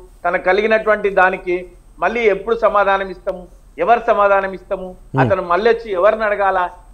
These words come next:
Speaker 1: ఇట్లాంటివి ఏమీ లేకుండా వాళ్ళు ముందుకెళ్ళింది. ఇంకోటి ఏంటంటే, uninterrupted power ఇచ్చినటువంటి బీఆర్ఎస్ పార్టీ, లేకపోతే రైతు బంధు ఇచ్చినటువంటి
Speaker 2: Hmm.
Speaker 1: బీఆర్ఎస్ పార్టీ,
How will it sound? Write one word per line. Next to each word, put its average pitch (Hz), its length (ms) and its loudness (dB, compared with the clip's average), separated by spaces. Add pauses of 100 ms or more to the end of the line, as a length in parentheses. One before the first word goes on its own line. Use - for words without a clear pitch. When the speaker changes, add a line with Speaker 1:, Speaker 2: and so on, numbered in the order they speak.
Speaker 1:
ఇట్లాంటివి 240 540 -2
ఏమీ 294 260 -4
లేకుండా 247 520 0
వాళ్ళు 226 220 -2
ముందుకెళ్ళింది. 214 600 -10 (520)
ఇంకోటి 240 340 4
ఏంటంటే, 240 640 2 (340)
uninterrupted 254 600 -2 (140)
power 220 240 2
ఇచ్చినటువంటి 208 840 -8 (360)
బీఆర్ఎస్ 214 540 2
పార్టీ, 180 540 -2 (240)
లేకపోతే 196 340 2
రైతు 190 300 2
బంధు 220 240 0
ఇచ్చినటువంటి 208 460 -4
Speaker 2:
Hmm. 151 160 0
Speaker 1:
బీఆర్ఎస్ 190 460 0
పార్టీ, 147 400 -4